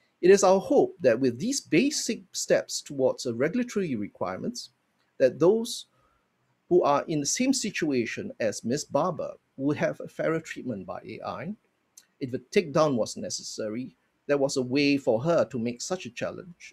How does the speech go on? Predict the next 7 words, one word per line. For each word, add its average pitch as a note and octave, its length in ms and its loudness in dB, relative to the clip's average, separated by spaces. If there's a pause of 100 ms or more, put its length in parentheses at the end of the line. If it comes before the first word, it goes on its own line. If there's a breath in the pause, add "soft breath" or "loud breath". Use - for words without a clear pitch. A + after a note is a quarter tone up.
and C3+ 140 -2
obtain E3 400 -4 (140)
a A#2+ 260 -6
fair F3 500 2
and B2+ 220 -4
bias-free F#3+ 680 0
decision B2 600 -4